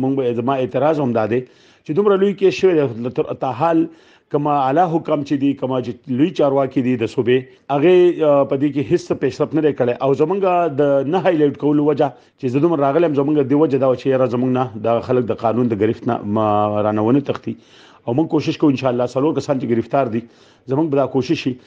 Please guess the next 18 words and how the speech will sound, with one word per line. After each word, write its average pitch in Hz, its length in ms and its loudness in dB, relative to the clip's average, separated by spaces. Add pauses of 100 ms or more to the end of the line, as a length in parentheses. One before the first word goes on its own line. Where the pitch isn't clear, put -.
(240)
او 131 120 -4
که 160 100 -2
فدې 160 320 2
ونه 226 240 2
شوه 113 280 -4 (120)
او 135 100 -2
زمونږ 170 240 0
اواز 190 280 -2
په - 100 -10
صحیح 185 220 0
طریقه 156 240 -2
چا 147 140 0
وانه 135 240 0
اورېدو، 113 300 0 (500)
نو 131 160 2
مونږ 143 240 0
الحمدلله 139 600 2
دا، 131 400 0